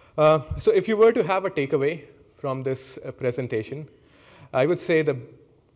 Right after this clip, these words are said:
first, be aware what happens in your ecosystem.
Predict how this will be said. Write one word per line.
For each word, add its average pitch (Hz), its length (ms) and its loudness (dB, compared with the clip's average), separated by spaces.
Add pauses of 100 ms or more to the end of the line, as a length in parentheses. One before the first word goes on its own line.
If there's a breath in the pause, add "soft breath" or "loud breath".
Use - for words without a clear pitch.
(200)
first, 170 380 2 (300)
be 170 160 2
aware 117 360 0 (600)
what 127 160 -2
happens 123 340 -6
in 120 80 -8
your 113 180 -4
ecosystem. 117 520 -10